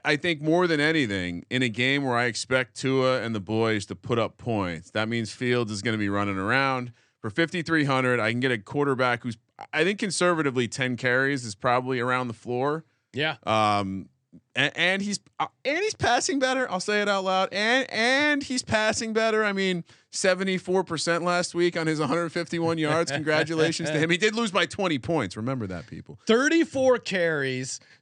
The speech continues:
Speaker 2: two hundred thirty yards, and two touchdowns in the last three games.
Speaker 1: You
Speaker 2: Like,
Speaker 1: also have Fields, for
Speaker 2: Yes,
Speaker 1: the
Speaker 2: I
Speaker 1: record.
Speaker 2: also have Fields. The des-,
Speaker 1: <laughs>
Speaker 2: the
Speaker 1: This is
Speaker 2: design,
Speaker 1: weird, yeah.
Speaker 2: the,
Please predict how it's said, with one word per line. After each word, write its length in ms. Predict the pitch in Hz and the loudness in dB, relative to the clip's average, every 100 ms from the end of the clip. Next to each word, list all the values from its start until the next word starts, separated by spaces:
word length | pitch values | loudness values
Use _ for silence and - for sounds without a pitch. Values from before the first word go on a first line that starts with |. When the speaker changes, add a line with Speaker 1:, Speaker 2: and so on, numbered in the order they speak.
| - | -2
Speaker 2:
two 180 | 247 254 | 2 4
hundred 280 | 247 226 | 4 0
thirty 220 | 214 202 196 | 0 2 4
yards, 340 | 180 170 156 | 4 2 0
and 100 | 156 | -4
two 140 | 180 | -4
touchdowns 560 | 160 175 156 156 139 127 | -2 -2 -2 -2 -4 -6
in 80 | 143 | -6
the 60 | |
last 240 | 139 120 - | -4 -4 -4
three 140 | 120 | -8
games. 140 | 107 123 | 0 4
Speaker 1:
You 100 | 143 | 4
Speaker 2:
Like, 100 | 123 | 4
Speaker 1:
also 260 | 117 98 87 | 0 -4 -6
have 200 | 73 - | -10 -12
Fields, 320 | 76 - - | -14 -14 -18
for 60 | - | -2
Speaker 2:
Yes, 280 | 175 131 147 | 0 0 -2
Speaker 1:
the 60 | |
Speaker 2:
I 120 | 170 | 2
Speaker 1:
record. 60 | 214 | 2
Speaker 2:
also 260 | 220 220 220 | 2 2 0
have 140 | 190 | 0
Fields. 400 | 185 180 170 147 139 | 0 0 0 -4 -6
The 120 | 170 | 0
des-, 60 | 175 | 2
Speaker 1:
<laughs> 500 | 185 170 - - - | 2 -4 -14 -20 0
Speaker 2:
the 120 | 202 | 0
Speaker 1:
This 80 | 185 208 | 2 2
is 40 | |
Speaker 2:
design, 260 | 190 214 247 | 4 4 4
Speaker 1:
weird, 340 | 120 104 90 | 4 2 -2
yeah. 260 | 101 226 220 - | 0 0 0 -8
Speaker 2:
the, 100 | - | -2